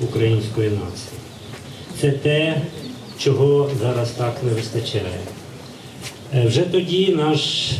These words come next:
е, батько і вчитель славної пам'яті Василь Іванишин говорив,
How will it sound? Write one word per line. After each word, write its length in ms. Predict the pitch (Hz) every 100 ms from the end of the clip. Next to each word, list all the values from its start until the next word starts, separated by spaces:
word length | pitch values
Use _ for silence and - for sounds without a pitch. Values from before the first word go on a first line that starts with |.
| 135
е, 340 | 135 131 123 117
батько 380 | 135 147 147 143
і 80 | 127
вчитель 520 | - 143 143 139 123 113 - - 165 - - - - -
славної 320 | 135 135 135
пам'яті 480 | 131 139 139 131 127
Василь 320 | 120 120 139
Іванишин 640 | 123 120 120 135 131 123 107
говорив, 380 | 117 120 113